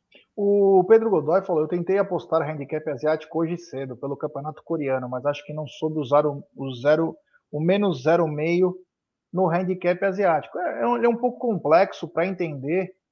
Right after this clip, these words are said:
não é tão, pra quem não tem a, o conhecimento,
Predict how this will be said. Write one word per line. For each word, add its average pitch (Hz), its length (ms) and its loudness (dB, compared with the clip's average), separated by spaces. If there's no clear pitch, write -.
não 175 200 2
é 196 60 4
tão, 185 200 -2
pra 156 160 -2
quem 202 160 -4
não 226 200 0
tem 208 280 -2
a, 180 240 2
o 160 100 0
conhecimento, 147 1000 -8